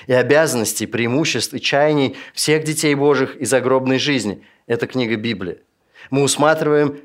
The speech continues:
неоспоримое совершенство Слова Божия. Мы, баптисты, оставаясь верными нашему первому принципу, кладём в основании всех вопросов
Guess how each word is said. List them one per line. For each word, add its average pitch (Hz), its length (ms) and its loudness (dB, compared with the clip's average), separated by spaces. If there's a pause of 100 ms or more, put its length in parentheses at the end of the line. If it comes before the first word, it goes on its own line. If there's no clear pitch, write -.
(160)
неоспоримое 147 1120 2 (100)
совершенство 131 1160 0 (340)
Слова 120 420 0
Божия. 123 520 0 (320)
Мы, 151 120 2
баптисты, 147 520 0
оставаясь 120 520 0
верными 131 360 2
нашему 127 380 0
первому 120 440 0
принципу, 135 480 -4
кладём 120 460 0
в - 20 -2
основании 123 560 2
всех 127 240 0
вопросов 123 560 0